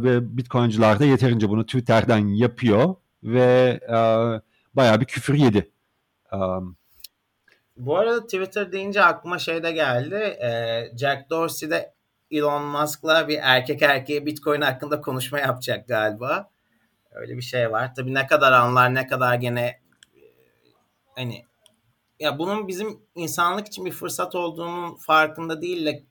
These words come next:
Speaker 2: oyunlaştırmaya çalışıyor. O da, e, ilginç bir şey.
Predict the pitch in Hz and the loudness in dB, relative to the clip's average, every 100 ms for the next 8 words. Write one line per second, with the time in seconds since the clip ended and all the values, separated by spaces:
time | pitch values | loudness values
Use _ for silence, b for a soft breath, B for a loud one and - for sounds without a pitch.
0 | _ 139 151 160 165 156 - 165 160 165 | _ -6 -4 -2 -2 -4 -4 -8 -6 -6
1 | 160 151 113 - 131 131 131 147 - _ | -6 -6 -8 -8 -8 -8 -6 -6 -6 _
2 | _ _ _ 110 - 127 131 139 123 - | _ _ _ -20 -16 -12 -12 -14 -16 -12
3 | 120 143 | -10 -10